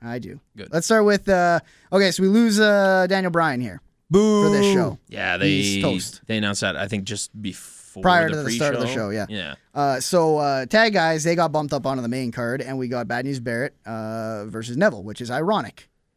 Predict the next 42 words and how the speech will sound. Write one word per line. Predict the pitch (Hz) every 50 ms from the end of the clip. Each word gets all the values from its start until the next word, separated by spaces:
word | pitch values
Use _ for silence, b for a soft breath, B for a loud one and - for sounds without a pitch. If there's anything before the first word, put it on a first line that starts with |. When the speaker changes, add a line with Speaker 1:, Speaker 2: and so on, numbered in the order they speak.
| _ _ _ -
Speaker 1:
Looking | 117 123 110 - 117
Speaker 2:
Yes. | 120 104
Speaker 1:
forward. | 110 98 180 226 233 - - - - - -
Speaker 2:
Yes, | 165 - - -
it | 175
is. | 175
Speaker 1:
Uh, | 170 170 170 165 165 160 160 151 156 151 147 147
this | 165 208 220 -
match | 226 214 208 214 208 -
was, | - 208 214 214 214 214 208 208 202 190
uh, | 214 214 214 208 214 214 214 214
it | 208 208
was | 190 262 233 170
okay. | 135 123 - 156 202 - - _ _
It | 170
was | 175 160
fast. | - - 160 143 160 196 240 - -
It | 170
was | 156 156
a |
fast-paced | - 190 175 170 - - 165 147 -
match. | 127 123 131 165 190
It's | - -
kinda | - 170 156
what | 147 139
you | 131
want | 127 123 123 117
for | - 123
a | 113
pre-show | - - 120 113 - 120 107
match, | 110 107 107 147 196 -
and | 165 156 147
it | 143
was | 135 107
Speaker 2:
Yeah. | -
Speaker 1:
kinda | 170 165 160
surprising | - - 170 170 175 190
ending | 220 220 156 107 113 110 - _ _ _
a | 143
little | 131 117
bit. | 110 110 - _ _ _ _ _ _ _ _ _
Speaker 2:
Totally. | 127 139 143 113 90 -